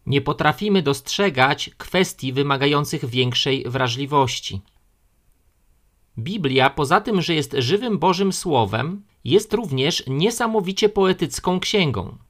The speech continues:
Na początku tej lekcji mieliście zadanie polegające na czytaniu. Było nim przeczytanie Psalmu sto drugiego i wypisanie z niego metafor i symboli. Używam tego ćwiczenia, aby przygotować was do przejścia od myślenia lewą półkulą do myślenia prawą półkulą.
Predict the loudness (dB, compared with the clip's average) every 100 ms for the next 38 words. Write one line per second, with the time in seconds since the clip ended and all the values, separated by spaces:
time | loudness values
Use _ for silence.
0 | -6 -2 -2 0 0 0 -2 0 2 0
1 | 0 -8 -4 -2 -2 -2 -2 2 2 2
2 | 2 2 0 0 0 2 2 2 0 -2
3 | 0 0 2 2 0 -6 -4 -2 0 0
4 | 0 0 -2 -2 0 0 2 -2 -2 0
5 | 0 -2 -4 -4 -4 0 0 2 -2 -6
6 | -10 -8 -4 -4 -4 0 2 2 2 0
7 | 0 0 0 0 2 2 4 2 2 -2
8 | -2 0 2 2 0 -6 -18 _ -6 -2
9 | 0 0 0 0 -2 -4 -6 -4 -2 2
10 | 2 2 0 -2 -2 0 0 2 0 0
11 | 4 6 4 0 -4 -2 -2 -2 -2 -2
12 | -2 -2 -4 -4 -2 0 2 0 0 -2
13 | 0 0 2 4 4 2 0 0 -2 0
14 | 0 4 4 4 -2 -2 -4 -2 0 0
15 | -4